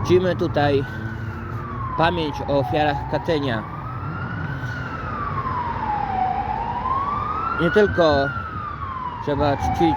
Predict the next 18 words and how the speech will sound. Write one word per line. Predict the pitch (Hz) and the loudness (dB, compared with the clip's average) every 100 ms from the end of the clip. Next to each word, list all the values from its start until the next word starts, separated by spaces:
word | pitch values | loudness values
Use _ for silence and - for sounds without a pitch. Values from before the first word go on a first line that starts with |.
| - | 2
of-, | 139 139 - 135 | 0 0 0 -2
ofiary | 135 160 151 143 131 123 - | 2 4 4 4 2 2 2
Smoleńska, | 139 160 160 - - | 2 2 0 0 2
ale | 143 143 | 4 4
i | 1077 | 4
też | 156 1077 | 2 4
Ka-, | - 1047 1017 988 932 906 | 4 4 4 4 4 4
Katynia. | 855 831 784 762 784 831 855 932 988 1047 1077 1077 1077 1077 1077 1077 1077 1077 1077 1077 1077 1077 1077 1077 1077 | 4 6 8 8 6 4 4 4 6 6 6 6 4 4 4 4 4 6 6 6 4 4 6 6 8
Trzeba | 1077 - 1077 | 6 4 4
pamiętać | 1077 1077 1077 - 960 | 4 4 4 4 2
o | 131 | 2
nich, | 880 855 807 762 762 784 855 906 960 988 1047 1077 1077 1077 1077 1077 1077 1077 | 2 4 6 8 8 8 6 6 4 4 2 2 2 2 2 2 0 0
bo | - | 2
dlatego | 1077 - 190 180 175 175 156 - - - - - - - - - - - | 2 4 2 4 4 4 2 -4 -4 -4 -4 -4 -2 -2 -2 -2 -2 0
dziesiątego | 147 156 - 180 175 165 151 139 - - - - - - - - | 4 6 6 6 4 4 4 2 0 0 0 0 -2 -2 0 2
kwietnia | 165 170 160 151 | 2 2 2 2
dwa | 143 156 | 2 2
tysiące | - 175 160 160 151 | 2 0 0 2 2